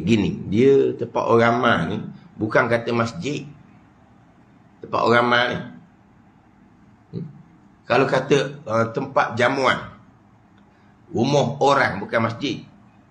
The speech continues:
Budak-budak yang bermain-main, yang tidak dijaga oleh mak pak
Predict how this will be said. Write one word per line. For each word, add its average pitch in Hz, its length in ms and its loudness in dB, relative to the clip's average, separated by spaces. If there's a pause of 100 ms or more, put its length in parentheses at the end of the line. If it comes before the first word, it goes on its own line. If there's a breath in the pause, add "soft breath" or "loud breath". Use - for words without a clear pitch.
Budak-budak 147 720 0
yang 156 160 4
bermain-main, 143 760 2
yang 123 200 -2
tidak 131 240 -8
dijaga 135 320 0
oleh 127 160 -2
mak - 240 -2
pak 131 160 2